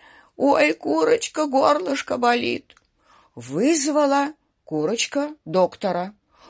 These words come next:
Пришел доктор, прописал Петушку горького лекарства и сказал долго лежать в постели. Выздоровел Петушок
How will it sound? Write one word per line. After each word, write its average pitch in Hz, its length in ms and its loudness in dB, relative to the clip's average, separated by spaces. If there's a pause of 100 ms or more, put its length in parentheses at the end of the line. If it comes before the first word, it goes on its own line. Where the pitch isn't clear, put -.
Пришел 165 460 -2
доктор, 190 680 2 (300)
прописал 226 680 2
Петушку 196 640 -6
горького 226 800 2
лекарства 175 920 -2 (840)
и 147 120 -10
сказал 185 760 -2 (140)
долго 160 480 0
лежать 196 480 -2
в - 80 -20
постели. 151 720 -6 (2000)
Выздоровел 285 840 2
Петушок 254 880 -8